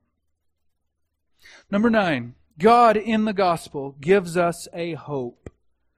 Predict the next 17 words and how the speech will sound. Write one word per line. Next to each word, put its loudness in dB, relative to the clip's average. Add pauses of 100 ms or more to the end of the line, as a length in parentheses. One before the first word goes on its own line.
(320)
strong -2
enough -6
to -8
sustain -8
us -14
together. -10 (1800)
Say -10
that -6
again. -10
God -2
in -6
the -6
gospel -6
gives -6
us -10
a -6
hope -8